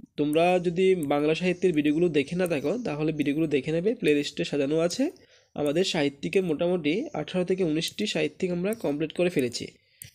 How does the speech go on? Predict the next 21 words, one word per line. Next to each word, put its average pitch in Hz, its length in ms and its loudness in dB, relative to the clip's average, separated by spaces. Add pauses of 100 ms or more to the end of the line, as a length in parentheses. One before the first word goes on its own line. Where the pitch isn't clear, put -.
(140)
ঠিক 190 100 0
আছে, 220 180 2
তাহলে 160 280 2
আমরা 180 160 0
শুরু 180 240 -2
করি 202 180 4
আজকে 180 300 -4
ভিডিওটি। 160 440 -2 (640)
ভিডিওটি 151 260 0
সম্পূর্ণ 165 420 -2
দেখবে, 170 440 0 (340)
আশা - 200 -6
করি 165 340 0 (200)
ভালো 139 200 -2
লাগবে। 175 360 0 (1160)
পুরো 156 200 2
তথ্য 156 380 -2
আমি 190 180 0
দিয়ে 160 220 2
দিয়েছি 131 300 0
এখানে। 117 280 -8